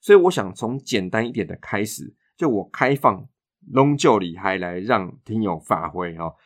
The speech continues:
不要每次都我选了哈，我都是比较感情用事比较多哈。那我想听听不同的声音，不同的龙迷给不同的意见。所以呢，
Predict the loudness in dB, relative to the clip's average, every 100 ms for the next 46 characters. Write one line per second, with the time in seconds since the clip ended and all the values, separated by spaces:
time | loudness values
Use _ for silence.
0 | _ _ 2 4 2 2 2 4 4 2
1 | -2 -2 -8 -8 -6 -2 2 2 2 -4
2 | -2 0 -2 0 -2 -2 -6 -2 -2 -2
3 | -6 -8 -8 -6 -8 -6 -8 -4 -6 -6
4 | _ -14 -4 0 2 0 -2 -4 -4 -4
5 | -4 -4 0 -2 -2 -6 -6 -6 -6 -6
6 | -4 -4 -6 -8 -6 -4 -4 -6 -6 -10
7 | -8 -10 -10 -12 -10 -8 -6 -4 -4 -6
8 | _ _ _ 2 4 2 0